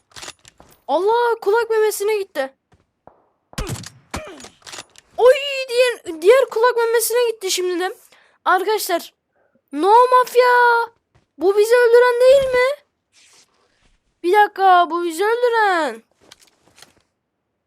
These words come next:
Diyeceğim de alan geliyor da. Bir dakika arkadaşlar. Şimdi bu adamla karşılaşacağız.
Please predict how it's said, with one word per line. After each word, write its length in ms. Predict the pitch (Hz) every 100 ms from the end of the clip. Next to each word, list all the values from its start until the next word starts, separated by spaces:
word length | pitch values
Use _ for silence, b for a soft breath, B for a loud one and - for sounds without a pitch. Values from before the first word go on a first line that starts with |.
| _ _ _ _ _ _ _ 226
Diyeceğim 420 | 220 262 339 339
de 300 | 285 226 202
alan 360 | 214 233 277
geliyor 360 | 269 294 339 370
da. 200 | 285 269 -
Bir 80 | 262
dakika 260 | 247 240
arkadaşlar. 640 | 233 226 254 - 214 208 _ _ _ _ _ _ _ _ _
Şimdi 540 | - 269 269 269 214 - _ _ _ _ _ _ _
bu 140 | 269
adamla 400 | 294 262 254 302
karşılaşacağız. 880 | 311 277 262 - 277 269 294 311 -